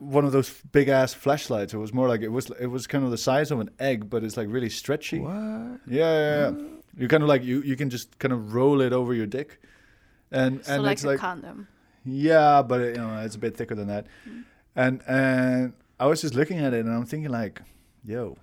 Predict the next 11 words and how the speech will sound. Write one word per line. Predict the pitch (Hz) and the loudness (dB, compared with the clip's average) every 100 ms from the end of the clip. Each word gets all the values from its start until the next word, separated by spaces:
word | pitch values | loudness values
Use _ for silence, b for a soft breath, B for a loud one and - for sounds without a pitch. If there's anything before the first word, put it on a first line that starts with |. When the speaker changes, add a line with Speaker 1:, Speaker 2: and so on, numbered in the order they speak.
| - | -16
Speaker 1:
like, | 101 87 - - b b b b b b b b b b - | -12 -12 -14 -20 b b b b b b b b b b -8
kind | 117 | -6
of | 92 | -6
missing | 113 104 | -6 -4
out | 117 98 | -6 -8
here," | 98 76 - | -14 -16 -14
you | |
know? | 92 135 _ b b b | -10 -10 _ b b b
Speaker 3:
Oh. | 262 B B B B - | -20 B B B B -4
Speaker 1:
It's, | 135 - | -2 4
uh, | 147 147 147 | 6 6 4